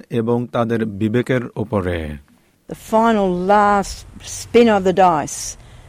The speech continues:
Speaker 2: is when you're in the polling booth by yourself with your own conscience। You have to decide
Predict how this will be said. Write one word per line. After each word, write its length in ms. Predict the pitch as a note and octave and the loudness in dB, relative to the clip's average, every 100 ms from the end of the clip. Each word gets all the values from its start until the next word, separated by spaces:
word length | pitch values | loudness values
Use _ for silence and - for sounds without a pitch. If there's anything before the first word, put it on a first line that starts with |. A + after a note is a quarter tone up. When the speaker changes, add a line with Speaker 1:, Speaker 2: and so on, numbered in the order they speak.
| - | -12
Speaker 2:
is 180 | F3 D#3+ | -10 -4
when 140 | F3+ F3 | -2 0
you're 180 | E3+ G3 | 0 0
in 120 | G#3+ | 0
the 60 | G3 - | -2 -2
polling 380 | G3+ F#3 E3+ D3 | 0 2 0 0
booth 340 | C#3+ G3 - - - - - - | 0 -2 -4 -14 -20 -20 -20 -2
by 240 | F3 F#3+ F#3+ | 0 2 0
yourself 340 | - G3 F#3 - | 0 2 2 0
with 100 | D#3+ | -2
your 140 | D3 | -2
own 160 | D#3+ F3 - | 0 -2 -4
conscience। 580 | F#3+ G3 - G#2 - - - - - D3 | -6 -6 -8 -10 -10 -12 -14 -18 -12 -6
You 320 | D#3 A3+ C4 | 2 2 2
have 200 | F#3+ F3 - | 0 -6 -8
to 180 | D3 | -10
decide 440 | C#3+ - A2+ E3 | -10 -8 -8 -8